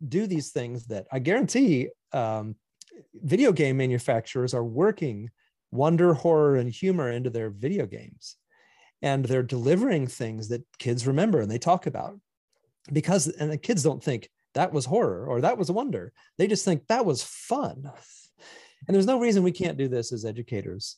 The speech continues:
as well. Um, my, my contention from what, what we do in teaching them at the One Year Adventure Novel, what I try to teach them is I want them to understand how story works, because I think it's innate in all of us. We wanna be storytellers.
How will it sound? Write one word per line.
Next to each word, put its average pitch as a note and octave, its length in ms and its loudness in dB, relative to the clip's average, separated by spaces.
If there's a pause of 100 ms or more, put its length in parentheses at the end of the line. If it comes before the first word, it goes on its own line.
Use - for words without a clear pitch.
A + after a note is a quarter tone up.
as G2+ 140 -6
well. A2 400 -8 (600)
Um, A#1+ 320 -6 (100)
my, D#3 200 0
my F3 320 2
contention C#3 560 0
from C3 140 -4
what, C#3 140 0
what C#3+ 260 0
we D#3 120 2
do A#2+ 300 0
in A2+ 160 -6
teaching C3+ 400 -8
them A2+ 320 -8 (100)
at C3 100 -2
the C#3 80 0
One D3 120 2
Year C3 80 2
Adventure C#3+ 260 0
Novel, G#2 400 -6
what B2+ 140 0
I G3+ 80 4
try G#3 160 0
to E3 60 2
teach - 260 -6
them A2 240 -4 (180)
is A2+ 280 -4 (340)
I F#3 120 2
want B3 240 2
them D3+ 180 2
to - 120 -4
understand D3 540 0
how C3+ 140 2
story A#2+ 340 -2
works, A2 380 -6
because A#2+ 280 -4
I E3+ 100 4
think A#3 240 0
it's B2+ 160 -2
innate C#3 520 0
in A#2+ 120 0
all D3 220 0
of G#2+ 100 -4
us. A2+ 220 -10
We E3 120 4
wanna D3 260 0
be G#2+ 120 -6
storytellers. C3 760 -6